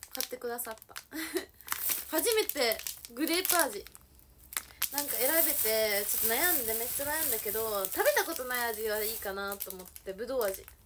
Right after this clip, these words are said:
なんかあんま知らないぶどう味。ぶどう味初めてお会いしました。あと、普通のやつは配って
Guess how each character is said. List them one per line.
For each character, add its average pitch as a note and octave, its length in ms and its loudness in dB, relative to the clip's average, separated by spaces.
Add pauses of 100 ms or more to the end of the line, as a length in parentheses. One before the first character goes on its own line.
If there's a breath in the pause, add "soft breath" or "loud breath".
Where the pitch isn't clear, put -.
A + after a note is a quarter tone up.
(600)
な C4 100 -10
ん B3+ 60 -10
か B3+ 160 4
あ - 20 0
ん D#4 60 -4
ま E4+ 100 -4
知 D#4 140 0
ら C4+ 120 -6
な C4 120 -8
い B3 40 -8
ぶ A#3 160 -8
ど G3+ 180 -4
う - 20 -6
味。 - 180 -12 (1800)
ぶ A#3+ 80 -12
ど C4 220 -2
う A#3 60 2
味 A3 120 -4
初 A#3 260 -8
め A#3 140 -12
て F#3+ 240 -6 (380)
お G#3 100 -8
会 G3+ 100 4
い F#3+ 60 6
し - 160 -6
ま - 140 -12
し - 100 -18 (760)
た。 F#4+ 60 -4
あ F#4+ 40 -6
と、 F#4+ 200 0
普 - 80 -10
通 C#4+ 280 0
の C#4+ 80 -6
や D4+ 80 -6
つ D4 120 -8
は C4+ 160 -4
配 A#3 140 -12 (100)
っ A3+ 40 -10 (200)
て - 200 2